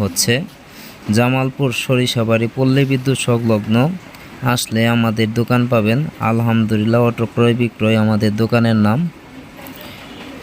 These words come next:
তাহলে দেখেন, গাড়িটি অনেক সুন্দর একটি গাড়ি, বউ গাড়ি, সব আপডেট। দেখেন,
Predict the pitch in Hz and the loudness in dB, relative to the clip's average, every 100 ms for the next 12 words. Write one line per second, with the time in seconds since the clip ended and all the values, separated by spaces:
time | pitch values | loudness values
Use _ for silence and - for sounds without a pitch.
0 | - - - - 127 123 120 131 123 123 | -18 -18 -12 0 0 2 0 -2 -2 -2
1 | 120 123 120 123 120 120 113 - 123 123 | 0 0 0 -2 -2 -2 -4 -2 0 2
2 | 120 113 104 104 110 107 147 151 - - | 0 -2 -2 -2 0 0 -4 -8 -16 -20
3 | - - - - - - - - - - | -20 -20 -20 -20 -20 -18 -14 -14 -14 -14
4 | - 101 113 113 120 110 107 151 - - | -2 2 2 2 -2 0 0 -2 -10 -20
5 | - - - - - - - - - - | -20 -20 -20 -20 -20 -20 -20 -18 -18 -18
6 | - - - - 127 123 123 110 113 101 | -18 -18 -14 -2 0 0 0 -2 -2 -4
7 | - 85 107 110 - | -4 -10 -4 -4 -2